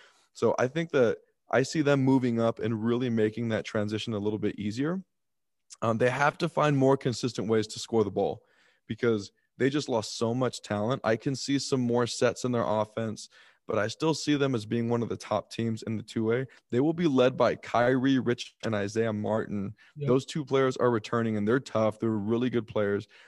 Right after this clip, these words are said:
Speaker 1: They're both electric guards that can attack the basket. They can play some defense. They have both got to improve their outside shooting, though.
Speaker 2: Definitely.
Speaker 1: That is gonna be a must for them, particularly in that Final Four game.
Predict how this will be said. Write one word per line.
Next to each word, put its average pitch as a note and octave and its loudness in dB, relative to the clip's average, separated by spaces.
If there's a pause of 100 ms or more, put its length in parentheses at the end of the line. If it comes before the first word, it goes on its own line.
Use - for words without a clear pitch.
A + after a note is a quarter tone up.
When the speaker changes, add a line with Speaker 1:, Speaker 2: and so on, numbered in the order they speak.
(140)
Speaker 1:
They're A2 2
both B2 4
electric A#2+ 0
guards A2+ 0
that A2 -4
can G#2+ -4
attack A#2 0
the A#2+ -2
basket. G#2+ 0
They G#2 -2
can G#2 -10
play A#2 0
some A#2+ -6
defense. A2 -6 (600)
They A#2+ 2
have G#2 0
both A#2+ 4
got A2+ 0
to A#2+ -2
improve G#2+ -2
their G#2 -2
outside G2 0
shooting, F#2 -4
though. D#2 -10
Speaker 2:
Definitely. C3 -8
Speaker 1:
That G#2 4
is A#2+ 0
gonna B2 -2
be A2 -2
a G#2+ 2
must G2+ -2
for A2 -6
them, G#2 -4 (100)
particularly C#3+ 0
in A#2 0
that A#2 0
Final B2+ 0
Four A2 0
game. C#3 -2